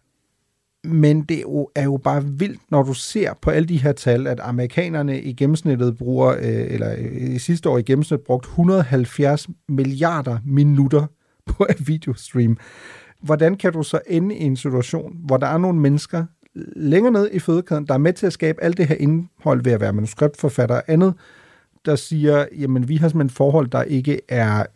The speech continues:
øh, bare ikke er i orden, og nu går vi, nu strækker vi"?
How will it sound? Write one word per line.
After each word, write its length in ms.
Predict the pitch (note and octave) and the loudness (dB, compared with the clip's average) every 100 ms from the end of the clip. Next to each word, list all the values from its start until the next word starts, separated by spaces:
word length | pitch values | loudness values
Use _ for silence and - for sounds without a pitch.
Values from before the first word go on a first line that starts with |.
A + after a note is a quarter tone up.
| _ C#3 | _ -10
øh, 100 | - - _ _ _ - | -10 -12 _ _ _ 0
bare 120 | F3+ | 0
ikke 120 | F#3 | 2
er 40 | F#3 | 2
i 60 | |
orden, 340 | C3+ C#3+ D#3 E3 | 2 0 -2 -4
og 80 | D3+ | -2
nu 80 | D3 | 2
går 160 | D3 | 2
vi, 20 | C3 D3 _ _ | 0 -4 _ _
nu 160 | E3+ | -4
strækker 320 | D#3 A#2 A2+ | -2 0 0
vi"? 100 | A2+ | 0